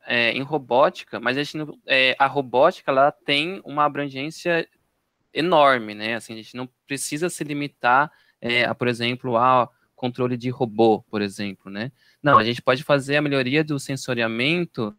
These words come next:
em um robô aéreo não tripulado, né, que é uma robótica, é, móvel. Então, precisa,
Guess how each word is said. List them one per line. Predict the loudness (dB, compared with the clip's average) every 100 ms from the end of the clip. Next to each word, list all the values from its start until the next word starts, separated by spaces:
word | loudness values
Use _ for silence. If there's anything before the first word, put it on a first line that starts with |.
| _ _ _
em | -4 0
um | 2 0 -2 -4 -8 _ _ -2
robô | -2 2 4 6 6 6
aéreo | 6 4 4 2 0 -4
não | -8
tripulado, | -12 -12 -2 2 2 2 -2
né, | -8
que | -8
é |
uma | -10
robótica, | -6 -6 -2 -2 -4 -6 -6 -6 _ _ -4
é, | -2 -2
móvel. | 2 4 4 2 -2 -12 -12
Então, | -10 -10
precisa, | -8 -6